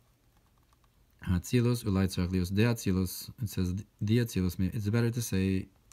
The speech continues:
it would make more sense grammatically to say, "Of Atzilus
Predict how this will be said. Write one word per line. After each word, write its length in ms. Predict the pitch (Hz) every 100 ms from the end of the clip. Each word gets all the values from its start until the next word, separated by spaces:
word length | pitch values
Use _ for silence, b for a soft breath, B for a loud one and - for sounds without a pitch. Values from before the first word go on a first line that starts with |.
| -
it 40 |
would 180 | 95 95 -
make 360 | - 104 92 -
more 140 | 104
sense 300 | 104 95 90
grammatically 480 | - 107 123 120 117
to 80 | 120
say, 320 | - 92 92
"Of 140 | 110 117
Atzilus 720 | 113 - 113 98 92 -